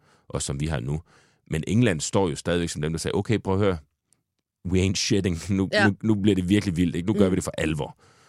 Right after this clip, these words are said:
Speaker 1: Og det synes jeg er det afgørende. Hvis, hvis målet er at lave noget, der er afgørende, hvis målet er at få ro fem år ved at henvise til, at man har haft en kommission, og man har sagt noget, og vi har i øvrigt sat det her i gang, ja, ja, nå, men så er det selvfølgelig noget andet, du skal gøre. Så får du ro i fem år ved at lave noget sådan lidt C S R-agtigt,
Speaker 2: Mm.
Speaker 1: ikke?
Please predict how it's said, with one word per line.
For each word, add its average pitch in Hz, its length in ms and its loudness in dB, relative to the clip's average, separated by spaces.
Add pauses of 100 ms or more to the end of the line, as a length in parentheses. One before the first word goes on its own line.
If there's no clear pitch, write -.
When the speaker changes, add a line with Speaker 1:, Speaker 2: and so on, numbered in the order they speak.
(240)
Speaker 1:
Og - 140 -14
det 113 100 6
synes - 220 -6
jeg - 60 -4
er - 60 -4
det - 100 -8
afgørende. 55 460 -6
Hvis, 80 280 -4
hvis 78 180 -4
målet 87 500 4
er 73 360 -6
at 67 180 -2 (280)
lave 90 260 4
noget, 98 140 2
der 62 60 -6
er 53 40 -8
afgørende, - 380 -10 (440)
hvis - 160 -12
målet 107 260 4
er 80 40 0
at 78 80 -6
få 82 80 -4
ro 101 300 0 (120)
fem 95 280 2
år 73 240 -4
ved 87 120 0
at 76 260 -2
henvise 92 400 0
til, 71 340 -2
at 69 120 -4
man 73 240 -2
har 92 180 2
haft 80 160 -2
en 76 80 -6
kommission, 76 400 -2
og 69 60 -2
man 69 80 -4
har 90 140 0
sagt 78 260 -4
noget, 73 180 -2
og 73 80 -4
vi 71 60 -4
har 90 140 2
i 80 60 0
øvrigt 80 180 -2
sat 67 160 -6
det 82 80 0
her 80 80 0
i 71 40 -2
gang, 76 220 -4
ja, 73 160 -4
ja, 76 120 -4 (140)
nå, 76 100 -4
men 71 100 -6
så 95 100 -2
er 95 40 2
det 87 60 -4
selvfølgelig 87 160 -2
noget 76 100 0
andet, 101 100 0
du 95 60 -8
skal 78 100 -8
gøre. 78 80 -2
Så - 100 -10
får 101 100 4
du 90 60 2
ro 92 200 0
i 80 40 -6
fem 90 220 0
år 80 100 -2
ved 80 120 -4
at 76 60 -2
lave 80 180 0
noget 76 260 -2
sådan - 140 -6
lidt 73 140 -4
C 69 280 -4
S - 100 -6
R-agtigt, 71 420 -4
Speaker 2:
Mm. 160 60 -4
Speaker 1:
ikke? 113 120 -4